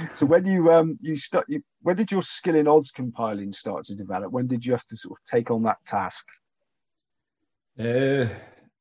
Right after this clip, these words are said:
Speaker 2: so I was always in risk. So the way Powers used to do it, when I, when I started at Paddy Power, the risk team and the traders, there was, like, a little bit of division between the two of them. So risk were, like,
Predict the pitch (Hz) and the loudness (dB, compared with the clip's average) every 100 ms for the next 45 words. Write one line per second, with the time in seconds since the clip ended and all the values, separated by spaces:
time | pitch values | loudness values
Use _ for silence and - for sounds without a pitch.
0 | - 95 98 117 113 98 92 104 110 - | -16 -8 -2 0 0 0 0 0 0 -4
1 | - - 101 98 104 104 - - 104 107 | -12 -4 -2 0 0 -2 -4 -6 -2 0
2 | 104 - 110 - 92 104 98 - 110 110 | -2 -4 -6 -6 -8 -4 -4 -6 -8 -6
3 | 113 110 - 113 107 - 104 90 - 98 | -4 -6 -4 -6 -6 -4 -4 -4 -2 0
4 | 95 92 95 - 92 101 107 - - - | 0 -2 -6 -12 -8 -6 -6 -8 -18 -8
5 | 104 98 95 92 - - 101 101 98 92 | -4 -4 -4 -6 -8 -4 -2 -2 -6 -10
6 | - _ _ _ _ _ 107 98 95 98 | -16 _ _ _ _ _ -8 -6 -6 -6
7 | - 98 82 95 92 90 101 104 95 92 | -6 -6 -6 -6 -6 -4 -2 0 -2 -4
8 | 104 95 82 - 104 101 92 90 98 98 | -4 -4 -6 -4 -2 -2 -4 -6 -6 -6
9 | 101 - 98 95 90 - | -6 -8 -8 -6 -8 -12